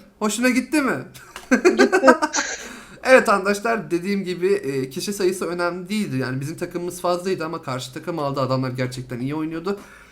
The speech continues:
Speaker 1: Şimdi geldik son turumuza.
Speaker 2: Üç bir.
Speaker 1: Üç bir ama üç iki bitebilir.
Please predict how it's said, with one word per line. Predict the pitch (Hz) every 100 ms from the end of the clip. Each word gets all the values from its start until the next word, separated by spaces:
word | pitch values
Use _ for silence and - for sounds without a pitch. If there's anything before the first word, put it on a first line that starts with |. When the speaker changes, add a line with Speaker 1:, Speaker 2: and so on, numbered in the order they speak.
| -
Speaker 1:
Şimdi | - 254 214
geldik | 180 196 254
son | - 220
turumuza. | 208 185 135 127 202 - - _ _ _ _ _ _ _ _ _ _ _ _ _ _ _ _ _ _ _ -
Speaker 2:
Üç | 277 -
bir. | 277 247 - - - _ -
Speaker 1:
Üç | 135 -
bir | 156 175 -
ama | 185 208 220 -
üç | 214 208
iki | 214 220
bitebilir. | 175 131 110 - -